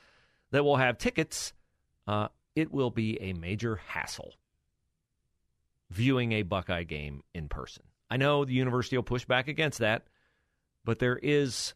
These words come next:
no other way to equate it when you will be required to have a mask on in an elevator, if you're in a suite, if you are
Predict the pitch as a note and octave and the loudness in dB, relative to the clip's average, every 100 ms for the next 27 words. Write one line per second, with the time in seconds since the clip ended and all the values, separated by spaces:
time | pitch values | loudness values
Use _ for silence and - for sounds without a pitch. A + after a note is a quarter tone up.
0 | - A2 B2+ D3 E3+ F3+ - C#3+ C#3 C3+ | -4 2 4 4 4 0 2 2 4 0
1 | A2 A2+ B2 F#2+ F#2 G#2 C3 - G2 F#2 | 0 2 4 2 0 -4 -10 -8 -6 -6
2 | - E3 A#2 D2+ - - _ _ _ _ | 0 2 2 0 -10 -20 _ _ _ _
3 | _ G2 A2+ A#2+ A#2 B2 A#2 A2 A2+ A2 | _ -2 2 2 4 4 4 2 2 0
4 | - B2 A#2+ A#2+ A#2+ A2+ - A#2 F#2+ A2 | 0 2 4 4 2 -2 -2 0 2 2
5 | A2+ A2 G#2+ F#2+ _ A2+ A2 A#2 B2+ B2 | 4 4 2 -2 _ 0 2 4 4 2
6 | - - - A#2+ A2+ A2+ A2+ G#2+ _ _ | -2 -4 0 2 2 0 -2 -4 _ _
7 | _ _ _ _ _ _ _ C3+ D3 C#3+ | _ _ _ _ _ _ _ 2 4 4
8 | C3+ A#2+ B2+ A#2+ A#2+ A#2 A2 B2 _ _ | 4 4 4 4 2 2 -2 -8 _ _
9 | _ _ _ _ _ _ _ - B2+ B2+ | _ _ _ _ _ _ _ -2 -2 2
10 | C3+ C#3 C#3+ C3+ C3 C3 - B2 A#2+ A2 | 2 4 2 2 2 0 -2 -2 -2 -2
11 | - - - _ _ _ _ _ _ _ | -6 -14 -16 _ _ _ _ _ _ _
12 | _ _ _ _ _ _ _ C3 A2 C3 | _ _ _ _ _ _ _ -2 0 2
13 | C3 B2+ - A#2 A2 A2 A2 A2 G#2+ | 2 2 2 4 4 4 2 0 -2